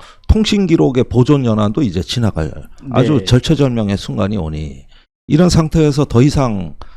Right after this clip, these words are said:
Speaker 1: 이런 어떤 진실들이 영영 묻혀지는 상황을 방치할 수는 없는 거 아니냐.
Speaker 2: 네.
Speaker 1: 이런 인간적 고뇌가 있었던 거예요. 그래서 그 박정원 대령 변호인 측하고 상의를 한 겁니다.
Speaker 2: 네, 네.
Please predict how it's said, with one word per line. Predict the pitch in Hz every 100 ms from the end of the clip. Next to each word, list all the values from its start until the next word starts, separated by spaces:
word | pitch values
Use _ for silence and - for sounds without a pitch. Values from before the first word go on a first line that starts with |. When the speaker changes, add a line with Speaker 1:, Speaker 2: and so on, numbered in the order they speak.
| -
Speaker 1:
이런 | - 139 135 127 120 117 110 110 117
어떤 | 104 117 110
진실들이 | 127 120 127 107 95 101 92 92 82
영영 | 95 104 131 131 113 90
묻혀지는 | - 120 113 101
상황을 | 92 110 101 92 101
방치할 | - 95 - 104 82
수는 | - 85
없는 | 80 78
거 | 92
아니냐. | 76 78 73 69 76 71 -
Speaker 2:
네. | 107 95 - -
Speaker 1:
이런 | 135 202 165
인간적 | 156 156 156 147 143 143 - _ -
고뇌가 | 127 127 196
있었던 | 220 - - 85
거예요. | 73 92 127 76 73 - _ -
그래서 | 120 165 156 - - - - -
그 | 110 110 110 107
박정원 | - - 143 135 120
대령 | 107 107 107 101
변호인 | 107 113 117 107 95
측하고 | - 98 92 139
상의를 | - - 190 185
한 | 131 147
겁니다. | 165 175 147 73 -
Speaker 2:
네, | 117 117
네. | 113